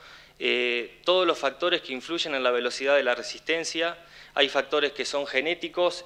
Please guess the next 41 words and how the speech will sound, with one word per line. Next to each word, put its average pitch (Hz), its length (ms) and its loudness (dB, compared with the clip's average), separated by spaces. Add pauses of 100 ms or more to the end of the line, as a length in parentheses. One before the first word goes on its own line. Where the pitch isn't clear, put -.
y 123 320 -6
biológicos 131 560 0
de 123 80 0
la 117 140 2
plaga 156 360 4
que 127 100 -2
no 143 100 0
están 147 220 0
a 139 40 2
nuestro 123 240 -2
alcance, 165 600 2 (420)
pero 123 140 2
lo 127 140 2
que 127 80 -4
ustedes 165 300 0
observan 147 420 0
ahí 147 320 0
en, 120 440 -10
en 120 300 -16
el 117 220 -14
recuadro 143 460 2
verde 165 440 2 (460)
son, 165 500 0
eh, 120 720 -6
los 123 120 0
factores 156 340 0
operacionales 147 920 0
que - 180 -4
sí 170 160 -4
nosotros 147 380 -2
podemos 139 320 2
manejar 135 420 2
y 120 120 -8
que 123 140 -2
van 135 140 2
a 135 60 -2
formar 131 340 -2
parte 143 340 2
de 135 80 -4
una 139 120 -2
estrategia 151 680 -2